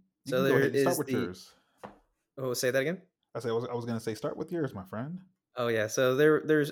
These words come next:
Speaker 2: there's the overall record way of scoring, meaning, you know, you just keep a running total of all the games you guessed right, and whoever has guessed more right at the end of the season,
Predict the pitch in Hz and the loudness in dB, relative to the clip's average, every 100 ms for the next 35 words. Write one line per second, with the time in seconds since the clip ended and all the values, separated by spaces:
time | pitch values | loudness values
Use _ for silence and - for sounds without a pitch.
0 | - 117 143 139 135 135 - 170 170 147 | -6 -4 0 0 0 -2 4 6 8 8
1 | 143 123 101 104 101 - _ - 120 113 | 6 4 0 -4 -8 -12 _ -10 -4 -2
2 | 107 - 101 90 98 - _ _ _ _ | -4 -6 -8 -8 -12 -18 _ _ _ _
3 | 117 127 120 120 117 117 113 117 123 - | -8 -4 -2 -2 -4 -4 -2 -2 -4 -2
4 | 135 117 123 127 120 123 120 120 110 107 | -2 0 0 -2 -4 -2 2 2 0 0
5 | 120 117 113 117 110 110 110 - 110 135 | 0 -2 -6 -10 -8 -6 -6 -4 -4 -4
6 | - _ _ _ _ 113 113 113 120 117 | -8 _ _ _ _ -8 -6 -2 0 0
7 | 117 113 117 - 123 117 113 113 117 113 | -2 -2 -4 -4 -6 -4 -2 0 0 -4
8 | 113 110 107 107 120 117 127 113 | -6 -8 -10 -10 -8 -8 -8 -10